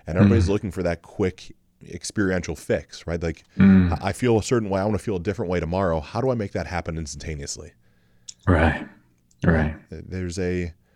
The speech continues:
Speaker 1: I believe, at least from where I sit, and I would love to have an open conversation,
Speaker 2: Mm.
Speaker 1: that, you know, really to make impactful changes that we own as our own, I see that to be more of a four, five, six month journey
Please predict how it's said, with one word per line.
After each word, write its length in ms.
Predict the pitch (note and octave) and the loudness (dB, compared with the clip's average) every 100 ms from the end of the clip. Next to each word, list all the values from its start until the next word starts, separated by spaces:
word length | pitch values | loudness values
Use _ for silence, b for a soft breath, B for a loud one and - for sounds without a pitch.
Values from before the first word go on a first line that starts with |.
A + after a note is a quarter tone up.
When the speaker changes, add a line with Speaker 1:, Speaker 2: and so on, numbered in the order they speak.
| _ _ _ | _ _ _
Speaker 1:
I 140 | - F2+ | -6 -4
believe, 400 | F#2 E2+ F#2 F#2+ | -2 -2 -2 -2
at 120 | D2+ | -4
least 220 | F2+ E2+ | -4 -6
from 160 | - F2 | -6 -2
where 160 | F2+ | 0
I 140 | D#2 G2+ | 2 0
sit, 180 | - F#2+ | 0 -4
and 120 | F2 | -2
I 20 | |
would 140 | E2+ | -2
love 160 | D#2+ G#2+ | 0 0
to 60 | F2+ | 0
have 100 | E2 | -2
an 80 | |
open 200 | F2 F#2+ | -2 -4
conversation, 720 | E2+ F#2 D#2 G#2 F#2+ F#2 E2+ | -4 -4 4 6 8 6 -2
Speaker 2:
Mm. 40 | F2 | -4
Speaker 1:
that, 140 | F2 - _ _ _ _ - | -6 -8 _ _ _ _ -10
you 60 | A2+ | -6
know, 100 | G#2 | -4
really 340 | G#2+ D3+ F#3 | -2 -2 -2
to 100 | C3 | -4
make 240 | G#2 G2+ | -4 -4
impactful 540 | - G2 G2+ G2+ - F#2+ | -6 -10 -6 -8 -6 -8
changes 360 | - F#2+ F#2+ E2+ | -6 -4 -4 -4
that 80 | |
we 180 | E2+ F#2+ | -4 -2
own 200 | F#2 G2+ | -2 -2
as 120 | F#2 | 0
our 160 | E2+ E2 | -2 0
own, 340 | C3 A#2 F#2 E2+ _ _ _ _ _ - | 0 0 -2 -8 _ _ _ _ _ -14
I 60 | G#2+ | -10
see 160 | - | -8
that 160 | A3+ G#3+ | -8 -6
to 80 | D3+ | -2
be 100 | C#3 | 0
more 220 | B2+ C3 | 0 0
of 80 | A#2 | 2
a 220 | A2+ G#2+ - _ _ _ _ _ _ _ _ _ _ _ _ _ _ | 0 -2 -6 _ _ _ _ _ _ _ _ _ _ _ _ _ _
four, 320 | - - A#2 A#2 | -18 -4 -2 0
five, 360 | A2 A2+ G#2+ | -2 -2 -4
six 340 | - A#2 - G#2 | -4 -6 -6 -6
month 420 | G#2 C3+ B2+ - | -2 -2 -4 -10
journey 400 | F2 F2 F2 A2 | -2 -2 -2 -4